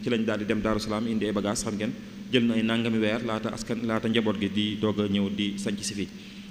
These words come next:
Kon loolu mooy historique bu tënku rek ci fi sëriñ bi jaar ba sañc dëkk bi ak li taxoon mu sañc ko,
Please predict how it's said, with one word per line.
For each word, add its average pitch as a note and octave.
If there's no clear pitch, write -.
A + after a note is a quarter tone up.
Kon C#3
loolu F3+
mooy D#3
historique C#3
bu C3
tënku E3
rek -
ci C#3+
fi D3
sëriñ D3
bi B2+
jaar B2
ba B2
sañc C#3+
dëkk B2+
bi B2
ak A2+
li B2
taxoon C3
mu A#2
sañc A#2
ko, C3